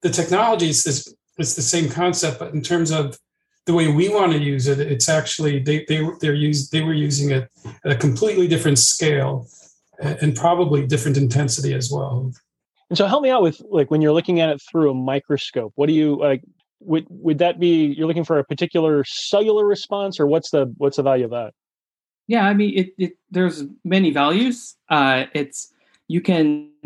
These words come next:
Speaker 3: actually track where proteins move within a cell. If a move moves from a cell, or a protein moves from one compartment to another in a cell, you can actually see that at the subcellular level. You can see if a gene is expressed in a very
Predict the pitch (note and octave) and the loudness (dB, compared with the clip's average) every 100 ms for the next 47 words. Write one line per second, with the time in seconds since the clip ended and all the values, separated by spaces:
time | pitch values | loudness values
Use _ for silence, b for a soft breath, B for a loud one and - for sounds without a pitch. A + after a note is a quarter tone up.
0 | - E3 F3+ F3 C#3+ - - D3+ F#3 - | -2 -2 0 -4 -4 -4 0 2 0 -6
1 | - D3 D3 - D#3+ E3 C#3+ B2+ D3+ F#3 | -2 0 0 0 2 2 2 2 2 4
2 | G3 C#3 C#3 F3+ F#3+ F#3 G3 F3 C3+ C3+ | 2 0 2 2 2 2 2 2 0 2
3 | D3 D#3 C#3+ E3 D#3+ C#3+ C#3 D3 C#3 E3 | 2 2 0 0 -2 -4 -4 -8 -2 0
4 | E3 E3 _ C#3 B2+ C3+ D3+ - F3 E3 | 0 -2 _ -6 -6 -6 -8 -2 0 2
5 | C#3+ D3 E3+ - C#3 D3 D3 C#3+ D#3+ E3 | 2 2 0 0 2 2 0 0 0 0
6 | C#3+ C#3 C#3+ A3+ A3+ A#3 _ _ _ _ | -2 2 2 2 0 -4 _ _ _ _
7 | _ - F#3+ F#3+ - G3 G#3 D3+ E3 D3+ | _ 0 2 2 2 2 2 2 2 2
8 | D3+ C#3 - F#3 D#3 C#3 C3 C3+ C3 E3 | 0 -6 0 2 4 2 2 -2 -4 -2
9 | D#3+ - D#3+ E3+ E3+ D#3 E3 G#3 A#3 A#3 | -2 0 0 0 -4 -2 0 2 0 -2
10 | E3+ D#3+ D#3+ C#3 F#3+ F3+ F3 _ _ _ | -6 -2 -2 0 2 0 -2 _ _ _
11 | _ - F3 E3 - _ E3+ - F3+ G3+ | _ -2 -2 -2 -6 _ -4 0 2 2
12 | F3 E3 - E3+ F3 F3 D#3 C#3 D3 C#3 | 0 -6 -2 0 2 2 2 0 -2 0
13 | E3+ F#3+ | 2 2